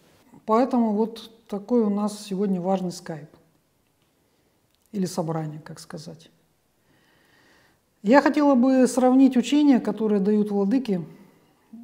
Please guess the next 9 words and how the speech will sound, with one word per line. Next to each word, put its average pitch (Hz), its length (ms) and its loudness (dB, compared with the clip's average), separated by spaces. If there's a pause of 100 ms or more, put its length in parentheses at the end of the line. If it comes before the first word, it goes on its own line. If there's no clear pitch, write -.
(340)
э, 185 420 -10
с 226 560 2 (200)
божественным 220 1300 -2 (360)
цветком 202 640 -2 (160)
таким, 160 320 -16 (760)
который 226 380 0
произрастает 220 840 0
в 185 80 -6
душах 208 500 -8